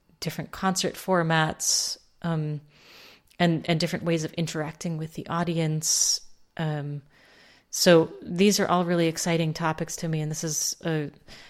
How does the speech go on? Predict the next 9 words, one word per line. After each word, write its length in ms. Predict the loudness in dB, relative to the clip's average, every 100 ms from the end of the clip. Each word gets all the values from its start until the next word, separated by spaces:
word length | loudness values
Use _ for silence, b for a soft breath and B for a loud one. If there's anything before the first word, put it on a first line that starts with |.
| B -8
so 200 | 2 4
this 160 | 4 2
seminar 420 | 2 2 2 2
that 140 | 0
we 80 | -2
started 340 | -2 -2 -2
together 320 | -2 -2 0 0
has 220 | -2 -2
been 320 | -4 -4 -6